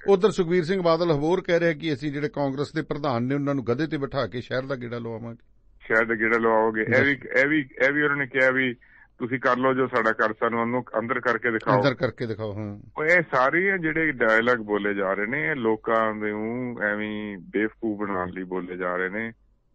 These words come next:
Speaker 2: Ultimately ਦੋਨੋਂ ਦੀ ਆਪਸ ਵਿੱਚ ਫ੍ਰੈਂਡਲੀ ਮੈਚ ਹੈ।
Speaker 1: ਹੂੰ।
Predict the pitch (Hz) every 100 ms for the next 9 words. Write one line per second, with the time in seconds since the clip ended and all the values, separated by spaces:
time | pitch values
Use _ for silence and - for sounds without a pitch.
0 | - 107 104 127 117 117 107 113 117 113
1 | 107 110 110 107 98 95 98 - 98 -
2 | _ _ _ - 113 107 104 101 95 90
3 | 92 135 135 _ - 156 156 123